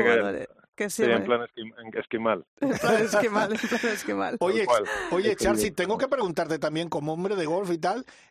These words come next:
Speaker 3: eh, coméntanos, eh, ¿cómo has visto o cómo ves la salud del golf este año? ¿Cómo, cómo, cómo ha sido? Eh, en general, ¿eh? Eh, golf español.
Speaker 1: Bueno, tenemos victorias importantes como la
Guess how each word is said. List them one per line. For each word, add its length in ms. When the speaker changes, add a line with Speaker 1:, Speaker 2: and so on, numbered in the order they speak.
Speaker 3:
eh, 960
coméntanos, 880
eh, 300
¿cómo 340
has 120
visto 400
o 360
cómo 260
ves 240
la 160
salud 460
del 240
golf 320
este 280
año? 260
¿Cómo, 320
cómo, 360
cómo 220
ha 20
sido? 240
Eh, 420
en 140
general, 440
¿eh? 180
Eh, 200
golf 420
español. 520
Speaker 1:
Bueno, 220
tenemos 320
victorias 460
importantes 600
como 180
la 60